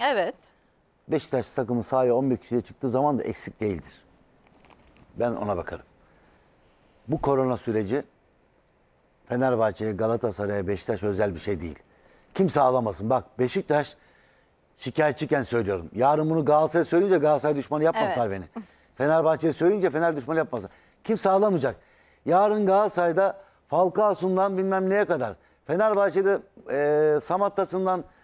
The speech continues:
Speaker 2: Valencia'sından bilmem neye, sekiz on futbolcu olabilir. Çıkıp oynayacaksın abi. Çıkıp oynayacaksın.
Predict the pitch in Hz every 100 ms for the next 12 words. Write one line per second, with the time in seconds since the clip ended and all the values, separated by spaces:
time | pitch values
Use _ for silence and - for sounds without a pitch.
0 | _ 160 202 214 180 190 160 190 180 190
1 | 185 151 147 185 185 208 196 185 180 175
2 | 190 185 175 170 131 _ _ _ _ _
3 | _ 262 233 226 240 233 233 196 175 131
4 | _ _ _ _ _ _ _ _ _ _
5 | _ _ _ _ _ - 160 185 165 135
6 | 110